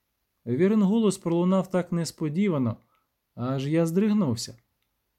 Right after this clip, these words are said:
Вона сиділа в кутку біля столу, і в напівмороку я її не помітив. "Віро!" я вимушено всміхнувся. "Ти налякала мене?" "Ти мене теж.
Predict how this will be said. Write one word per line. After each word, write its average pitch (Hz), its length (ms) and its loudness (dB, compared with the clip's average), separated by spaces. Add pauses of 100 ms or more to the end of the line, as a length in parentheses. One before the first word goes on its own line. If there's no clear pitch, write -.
(340)
Вона 135 240 -2
сиділа 202 460 2
в 202 80 -6
кутку 190 420 -4
біля 127 260 0
столу, 202 460 -2 (540)
і 180 180 -2
в 196 100 0
напівмороку 208 840 2
я 147 240 0
її 160 320 -2 (140)
не 131 180 -4
помітив. 113 520 -6 (1700)
"Віро!" 117 800 0 (440)
я 113 180 -4
вимушено 117 460 -2
всміхнувся. 127 720 -8 (420)
"Ти 120 180 0
налякала 147 680 0
мене?" 117 340 -2 (840)
"Ти 175 180 -6
мене 214 280 2
теж. 175 480 -6